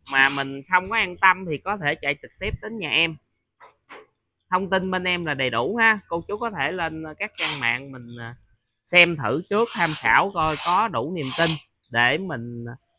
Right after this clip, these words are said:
đặt hàng hay không, rồi, à, đến bên em.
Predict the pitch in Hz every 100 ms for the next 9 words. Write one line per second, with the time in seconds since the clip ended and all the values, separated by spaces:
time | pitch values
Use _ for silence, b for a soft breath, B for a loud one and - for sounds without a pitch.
0 | _ _ 160 151 139 139 147 170 160 156
1 | _ _ _ _ 123 120 120 117 113 147
2 | 208 170 160 156